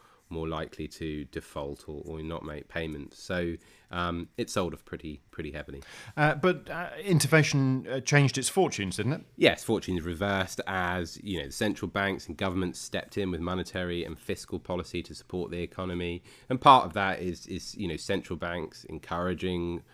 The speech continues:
Speaker 1: borrowing by, by keeping the cost of borrowing low, and it, and it, and it aimed to do that by, by buying up bonds and supporting the prices of them so that, that yields are kept low. Um,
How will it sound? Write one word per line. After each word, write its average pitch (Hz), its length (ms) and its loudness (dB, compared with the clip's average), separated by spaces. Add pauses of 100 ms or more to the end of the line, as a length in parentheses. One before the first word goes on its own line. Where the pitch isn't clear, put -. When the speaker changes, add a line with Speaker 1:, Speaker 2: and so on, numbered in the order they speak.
(160)
Speaker 1:
borrowing 90 500 0
by, 80 300 -2
by 76 180 -8
keeping 87 380 -6
the 80 80 -6
cost - 320 -10
of 80 80 -10
borrowing 80 340 -4
low, 80 400 -4 (340)
and 87 120 -6
it, 82 180 -8
and 90 140 -4
it, - 160 -10 (140)
and 92 120 -4
it - 80 -4
aimed 98 180 0
to - 80 -12
do 101 220 0
that 87 300 -2
by, 95 260 0
by 90 260 -4
buying 92 460 0
up - 180 -6
bonds 85 300 -4
and 85 100 -6
supporting - 480 -6
the 78 60 -6
prices 104 460 -2
of 71 160 -10
them - 200 -10
so - 160 -10
that, 76 220 -8 (140)
that 80 180 -10
yields 85 340 -6
are 76 60 -12
kept - 240 -10
low. 76 280 -10 (520)
Um, 82 460 -4